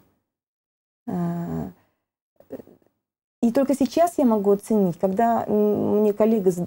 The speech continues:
коллеги задают вопрос, мы ведь не осознаем, что мы работаем в условиях Арктики.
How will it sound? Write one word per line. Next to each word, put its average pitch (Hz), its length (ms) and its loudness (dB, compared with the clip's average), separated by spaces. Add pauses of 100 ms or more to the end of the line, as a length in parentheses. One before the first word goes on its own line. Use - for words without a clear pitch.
(140)
коллеги 208 300 4
задают 185 280 2
вопрос, 202 380 0 (960)
мы 226 160 4
ведь 233 140 2
не 240 80 2
осознаем, 262 440 0
что - 160 -4
мы 202 120 4
работаем 202 400 0
в 175 60 -4
условиях 196 420 -2
Арктики. 202 500 -10